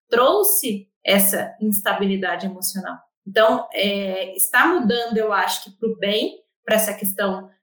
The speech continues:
do, do período sabático, da possibilidade de se ficar um ano fora, de se aposentar mais novo, mas também tem esse lado do, do emocional que a gente vai ter que fazer alguma coisa com ele. E eu acho positivo essa questão também da, do, do que tá acontecendo, dessa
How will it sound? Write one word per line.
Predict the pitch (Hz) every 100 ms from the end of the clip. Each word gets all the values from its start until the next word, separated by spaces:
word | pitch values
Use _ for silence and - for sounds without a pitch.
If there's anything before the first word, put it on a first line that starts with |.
| _
do, | 202 190 -
do | 196
período | 196 196 196
sabático, | - 185 180 175 214 202 208 - 196
da | 190
possibilidade | 208 196 - 196 196 190 -
de | -
se | - 196
ficar | - 196 185
um | 185
ano | 180 196
fora, | - 190 202 196 190
de | 190
se | 220
aposentar | - 226 202 196 208 196
mais | 180 185
novo, | 190 180 220 220 208 196 185 175 175 _ _ -
mas | 220 220
também | 262 233 220 226 254
tem | 247 233
esse | 226 262
lado | 226 208 196 196 214 226 -
do, | 196 214 196
do | 202
emocional | 214 208 202 226 214 185 185
que | 214
a |
gente | 202 196
vai | 190
ter | 190
que | 196
fazer | 214 202
alguma | 196 202 208
coisa | 196 196 -
com | 247
ele. | 180 180 _ - - - -
E | 233
eu | 466
acho | 262 - 311 -
positivo | 285 339 285 196 - - 320 349 269 220
essa | 220 220 214
questão | 226 202 208 208
também | 202 196 190 185 185 -
da, | 175 -
do, | - 190 190
do | 196
que | 196
tá | 196 190
acontecendo, | 190 196 190 - - 233 247
dessa | 196 202 - -